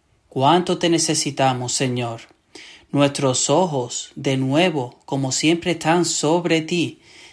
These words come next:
Decimos que no somos nada y que no podemos hacer nada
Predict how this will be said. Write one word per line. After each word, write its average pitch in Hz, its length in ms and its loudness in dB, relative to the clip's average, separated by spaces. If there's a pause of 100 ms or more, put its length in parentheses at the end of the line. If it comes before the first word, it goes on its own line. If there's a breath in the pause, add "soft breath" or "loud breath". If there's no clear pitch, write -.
Decimos 170 420 2
que 156 160 -2
no 151 380 4
somos 170 520 2
nada 139 580 0 (340 soft breath)
y 139 100 -2
que 135 200 2
no 185 480 4
podemos 175 600 2
hacer 151 640 -2
nada 127 560 -2